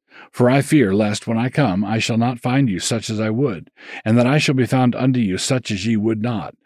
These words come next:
lest there be debates," there we are, "envyings," right next door, "wraths, strifes, backbitings, whisperings, swellings,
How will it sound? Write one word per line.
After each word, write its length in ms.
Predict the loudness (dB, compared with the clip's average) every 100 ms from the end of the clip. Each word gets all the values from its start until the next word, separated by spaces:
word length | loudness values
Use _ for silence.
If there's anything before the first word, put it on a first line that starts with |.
| -20 -10 -2
lest 220 | 0 0
there 100 | -2
be 220 | 0 -2
debates," 640 | -2 -4 0 0 -2 -6
there 180 | -4 -2
we 120 | 0
are, 260 | -2 -4 -10 -2
"envyings," 540 | 2 2 0 -4 -6
right 160 | -6 -6
next 220 | -6 -8
door, 280 | -8 -10 -12 _ -20 -16 0
"wraths, 600 | 2 2 0 -4 -10 -10
strifes, 680 | -10 -4 0 0 -2 -8 -14 _ _
backbitings, 760 | -4 -2 -2 -4 -2 -4 -6 -14 _ _ -2
whisperings, 640 | 0 0 -4 -4 -4 -8 -10
swellings, 720 | -4 -2 0 -2 -4 -6